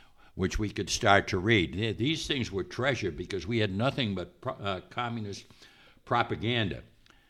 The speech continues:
So the book that I was issued was Adele Davis on dieting.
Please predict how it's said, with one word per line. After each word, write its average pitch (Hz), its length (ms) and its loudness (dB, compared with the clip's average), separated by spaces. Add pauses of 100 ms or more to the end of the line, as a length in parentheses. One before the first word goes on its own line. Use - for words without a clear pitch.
(440)
So 101 180 -2
the 87 120 0
book 180 320 0
that 113 120 2
I 135 160 8
was 120 220 2
issued 104 400 2
was 82 320 0 (100)
Adele 104 460 0
Davis 101 640 0 (760)
on 90 480 2 (220)
dieting. 95 580 6